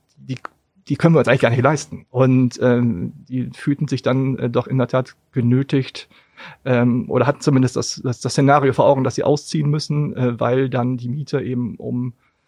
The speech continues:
äh, teilweise um fünfzig Prozent, ähm, angehoben wurde. Ähm, Hintergrund ist dieses gesetzliche Konstrukt der Modernisierungsumlage. Dann im letzten Jahr durfte man noch elf Prozent pro Jahr dieser Modernisierung,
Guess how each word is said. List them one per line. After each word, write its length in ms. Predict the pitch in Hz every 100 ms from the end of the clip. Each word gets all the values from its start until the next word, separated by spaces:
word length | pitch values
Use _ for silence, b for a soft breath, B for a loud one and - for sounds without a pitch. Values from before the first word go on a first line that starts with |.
| _ _ _
äh, 220 | 127 117 117
teilweise 340 | - 131 131 113
um 80 |
fünfzig 380 | 127 147 - 143
Prozent, 580 | 135 - 147 139 - -
ähm, 380 | 127 120 113 110 -
angehoben 680 | 156 190 190 160 185 175 147
wurde. 420 | 160 156 156 147 -
Ähm, 300 | 131 120 123
Hintergrund 600 | - 139 127 123 131 139
ist 400 | - - - - _ _
dieses 280 | 120 113 -
gesetzliche 540 | 120 123 - 123 123 - _
Konstrukt 760 | _ 110 - - 147 - - -
der 140 | 123
Modernisierungsumlage. 1700 | 123 135 123 123 123 156 143 143 - - 135 135 131 131 135 139 131
Dann 500 | 127 117 120 - - _ _ _ -
im 120 | 98
letzten 260 | 120 127 127
Jahr 140 | 120
durfte 220 | 117 - 117
man 100 | 113
noch 160 | 104
elf 200 | 120 139 -
Prozent 360 | 131 131 123
pro 200 | - 135
Jahr 440 | 127 123 127 139 151 b b b b _
dieser 200 | 135 123
Modernisierung, 880 | 120 127 123 117 117 139 127 123 127